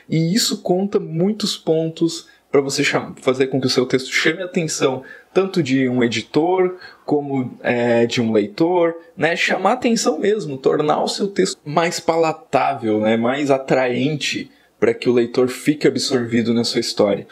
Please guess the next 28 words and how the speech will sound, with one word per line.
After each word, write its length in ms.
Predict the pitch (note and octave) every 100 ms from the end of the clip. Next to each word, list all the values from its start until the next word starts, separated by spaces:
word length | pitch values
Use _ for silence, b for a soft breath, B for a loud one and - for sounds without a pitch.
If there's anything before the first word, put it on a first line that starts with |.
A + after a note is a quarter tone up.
| B
Quando 320 | - C4+ C4
você 460 | F3 D#3 - D#3+ D3+ _ _ -
conta 720 | C#3+ D#3 F3 - A2+ G2 - -
alguma 420 | - A2 A2+ G#2+
coisa, 480 | G#2+ - D3+ A2+ G#2+ B B B -
você 460 | D#3+ - A3 G3+ -
oferece 500 | A3+ C4 G#3+ G#3 A3
essa 160 | G#3
informação 560 | G3+ G#3 G3+ G3 - G3
direta 480 | G3 G3+ C#3+ - B2
pro 180 | - A#2
leitor. 520 | A2+ A2 G#2+ F#2+ - B B B B -
E 200 | G3+ B3
você 580 | C4 C4 - B3+ B3+ - _ -
tolhe 500 | F#3 G3 A#3+ G#3 C#3+
um 140 | B2+
pouco 320 | A#2+ D3+ D#3 C3
da 80 |
capacidade 1120 | C3+ C3+ - D3 C#3 A2+ A2 E2 C#3 A2+ G#2+ B B B
ou 160 | - D3
da 140 | B2
possibilidade 1200 | - D#3+ E3 D#3 C3 B2 G#2 A#2 B2+ - - - b b -
do 160 | D3+
leitor 580 | F#3+ G#3+ G#3 - F3 G3
poder 600 | G3 G3+ E3 F#3+ G#3 G#3 -
imaginar, 760 | F3+ G#3 A3 G#3 G3 G3 G3+ -
poder 200 | E3+ F3
completar, 760 | F3 F#3 F#3 F3 - F3 F#3